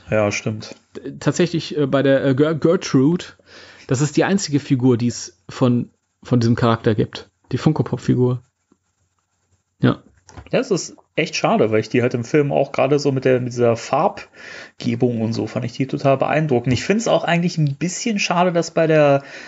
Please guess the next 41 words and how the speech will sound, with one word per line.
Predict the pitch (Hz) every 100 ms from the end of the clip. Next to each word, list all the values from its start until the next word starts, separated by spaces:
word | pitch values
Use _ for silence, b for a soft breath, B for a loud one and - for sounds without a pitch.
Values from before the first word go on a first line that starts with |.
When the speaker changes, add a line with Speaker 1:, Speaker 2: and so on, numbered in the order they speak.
| -
Speaker 1:
Funko-Pop-Figur | - 175 180 165 165 - 165 156 160
nicht | 147 -
auch, | 139 180 160
ähm, | 160 156 156 156
mehr | 151 139 139
Farbe | 131 - 120 143 233
<laughs> |
vorhanden | 277 - - 151 190 185 185
ist. | 202 220 -
Die |
ist | 131 143
ja | 135 139
eigentlich | - 131 135 -
komplett | 139 - - - 131
grau | 123 117 135 170
gehalten. | 117 107 107 120 143 180 185 B B B B
Aber | 131 143 139
trotzdem, | 151 156 - 127 123 143 143 139
das, | 123 -
dieses | - 147 123 127 -
zerrissene | 131 151 143
Kleid, | 117 143 151 156
das | 143
ist | 139
so | 143
detailreich | 139 131 - 139 139 135 135 131
und | 127
auch | 127
dieses, | - 123 120 -
dieses, | 156 147 131 131 131 - -
dieser | 131 127
Gesichtsausdruck | 120 120 165 - - - - - 143 156 - 139
und | 135
die | 127
Augen, | - 135 143
das | 131
sieht | - 123
wirklich | 127 - 110
toll | - 113
aus. | 98 92 101 -
Also, | 104 104 101